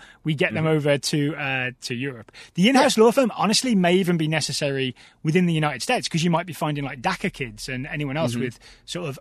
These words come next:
Speaker 1: unorthodox immigration situations, which,
Speaker 2: Yeah.
Speaker 1: depending on, you know, who,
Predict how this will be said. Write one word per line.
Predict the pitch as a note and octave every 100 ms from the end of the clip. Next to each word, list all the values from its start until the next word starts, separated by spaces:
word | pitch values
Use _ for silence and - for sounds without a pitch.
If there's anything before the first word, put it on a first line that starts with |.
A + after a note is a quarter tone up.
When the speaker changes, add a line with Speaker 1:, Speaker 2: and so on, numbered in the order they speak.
| -
Speaker 1:
unorthodox | E3 D#3 D#3+ D3 - - -
immigration | D#3 B2+ C#3+ - C#3+
situations, | E3 - B2+ A#2 A#2 G#2+ -
which, | C3 - - -
Speaker 2:
Yeah. | D#3 - - -
Speaker 1:
depending | D#3 F#3 E3+
on, | E3 D3 D3
you |
know, | C#3
who, | B2+